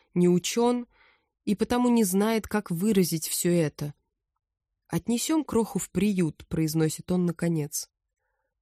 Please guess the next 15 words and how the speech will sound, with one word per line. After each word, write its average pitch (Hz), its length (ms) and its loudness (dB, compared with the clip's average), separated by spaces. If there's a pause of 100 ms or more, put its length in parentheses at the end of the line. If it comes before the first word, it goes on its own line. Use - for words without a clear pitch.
(140)
"В 156 100 -4
моем 190 380 6
городе?" 214 560 4 (240)
восклицает 170 560 0
сеньор, 170 540 2
он 175 260 6
не 185 100 6
готов 208 440 -2
смотреть, 190 640 -2 (300)
как 175 200 -2
в - 60 -4
сердце 214 500 -2
его 175 260 2
владений 175 640 2
растет 165 600 -2